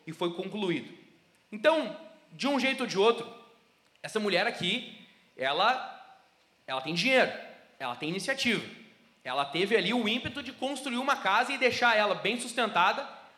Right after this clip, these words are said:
ou bem bonita. Segundo aspecto, ela prepara um banquete. A sabedoria pega os seus bichos ali, os seus animais,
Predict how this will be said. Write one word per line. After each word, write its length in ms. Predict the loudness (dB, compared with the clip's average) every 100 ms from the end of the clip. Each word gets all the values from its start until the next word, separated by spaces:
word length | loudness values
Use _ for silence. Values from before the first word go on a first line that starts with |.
| _
ou 140 | -4 0
bem 140 | 0
bonita. 360 | 2 0 0 -4 -16 -20 _ _ _
Segundo 300 | -8 0 2
aspecto, 480 | 4 6 4 4 -10 -16 -20 -20 _ 0
ela 220 | 4 6
prepara 320 | 6 6 6
um 100 | 4
banquete. 720 | 2 2 0 -2 -4 -8 -12 -20 _ _ _ _ _ _ _ _ _ _ -4
A 100 | -2
sabedoria 480 | 2 2 4 6 4
pega 640 | 2 -12 2 4 6 4
os 60 | 2
seus 160 | 0 -2
bichos 420 | -4 -4 -4 -4
ali, 160 | -4
os 80 | -4
seus 180 | -2 -2
animais, 800 | -2 0 -2 -4 -6 -12 -14